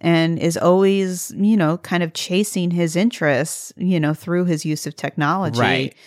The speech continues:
Speaker 1: Uh, and that's exciting. That's cool as a parent.
Speaker 2: Yeah, I, I, I, it's like, I'm not saying that, i-, you know, technology and, I guess in the case of this poem, sort of like the way that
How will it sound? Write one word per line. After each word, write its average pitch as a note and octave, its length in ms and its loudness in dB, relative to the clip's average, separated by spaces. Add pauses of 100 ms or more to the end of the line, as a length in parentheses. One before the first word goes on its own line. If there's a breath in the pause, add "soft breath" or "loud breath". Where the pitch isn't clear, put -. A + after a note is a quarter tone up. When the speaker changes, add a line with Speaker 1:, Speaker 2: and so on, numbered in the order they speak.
(340 loud breath)
Speaker 1:
Uh, E3 580 2 (280)
and F#3 200 2
that's - 380 -4 (200)
exciting. G3+ 600 -2
That's D#3+ 180 -2
cool A#3+ 340 2
as D3+ 120 -2
a D3+ 40 -8
parent. C#3 520 -6
Speaker 2:
Yeah, A3+ 280 2
I, - 60 4 (140)
I, F3+ 140 -2 (180)
I, E3+ 120 -4
it's E3+ 280 -2
like, F#3+ 300 0 (180)
I'm F3 160 2
not F#3+ 260 2
saying F3 300 0
that, D3+ 220 2 (160)
i-, A2+ 240 -12 (100)
you D3 160 -2
know, G#2+ 360 -4 (540)
technology A#2+ 1080 -4
and, F#2 540 -8 (220)
I A2+ 80 -4
guess B2 240 -6
in A#2+ 160 -8
the A2 80 -6
case A#2+ 260 -6
of F#2 100 -16
this G2+ 140 -8
poem, A2 380 -4
sort G2+ 240 -6
of F2 140 -10
like F2+ 340 -8
the A2 160 -6
way G2+ 300 -2
that F2+ 260 -8